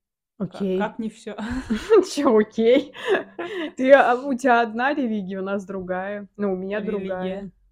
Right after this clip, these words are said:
Speaker 2: Ну,
Speaker 1: Ты
Speaker 2: пускай,
Speaker 1: н-,
Speaker 2: а, а
Speaker 1: назовешь
Speaker 2: как?
Speaker 1: это религией?
Speaker 2: Да хоть как назвать. Ну, там, я не знаю, тебе одно нравится, ты думаешь п-, про одно,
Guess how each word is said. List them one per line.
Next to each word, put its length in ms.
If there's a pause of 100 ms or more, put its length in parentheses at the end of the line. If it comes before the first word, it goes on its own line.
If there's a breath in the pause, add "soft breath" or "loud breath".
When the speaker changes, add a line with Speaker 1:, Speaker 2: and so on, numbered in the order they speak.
(100)
Speaker 2:
Ну, 180 (260)
Speaker 1:
Ты 60
Speaker 2:
пускай, 140
Speaker 1:
н-, 40 (180)
Speaker 2:
а, 80
а 40
Speaker 1:
назовешь 300
Speaker 2:
как? 100
Speaker 1:
это 80
религией? 480 (360)
Speaker 2:
Да 160
хоть 320
как 420
назвать. 560
Ну, 180
там, 260
я 120
не 40
знаю, 160
тебе 180
одно 240
нравится, 640
ты 100
думаешь 480
п-, 140
про 220
одно, 480